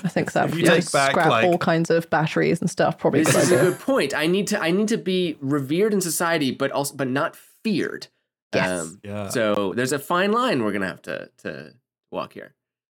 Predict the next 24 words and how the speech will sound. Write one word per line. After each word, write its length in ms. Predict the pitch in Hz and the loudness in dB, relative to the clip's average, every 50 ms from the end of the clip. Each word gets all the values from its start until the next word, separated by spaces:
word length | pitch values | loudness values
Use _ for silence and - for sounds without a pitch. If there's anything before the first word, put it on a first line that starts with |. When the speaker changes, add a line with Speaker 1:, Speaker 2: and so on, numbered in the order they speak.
| _ _ _ _ _ _ _ _ _ | _ _ _ _ _ _ _ _ _
Speaker 1:
You're 120 | - 247 269 | -4 -2 0
going 100 | 339 392 | 0 0
to 60 | - | 2
want 160 | 311 294 285 | 0 0 2
to 40 | 226 | 4
be 80 | 202 190 | 4 4
liked, 480 | 185 185 196 170 156 147 - - - | 6 6 4 4 2 2 -2 -2 -2
right? 220 | 151 139 156 214 262 | 0 2 2 2 2
You're 60 | 180 196 | 2 2
gonna 120 | 196 175 | 2 4
be, 60 | 190 | 2
want 120 | 175 - - | 2 2 0
to 60 | - | 0
be, 80 | 175 | 0
you're 120 | 160 - 202 | 2 2 4
gonna 140 | 247 240 214 | 4 4 4
wanna 140 | 196 185 | 4 4
be 100 | 170 160 | 4 4
liked. 540 | 165 180 208 233 269 277 277 - - - - - | 4 4 4 4 2 0 -2 -6 -14 -8 -4 -2
You're 80 | 202 | 0
gonna 100 | 202 175 160 | 2 2 4
be, 100 | 165 160 | 4 4
wanna 180 | 160 165 156 | 4 2 2
be, 300 | - 156 156 147 151 165 | 2 2 2 4 2 0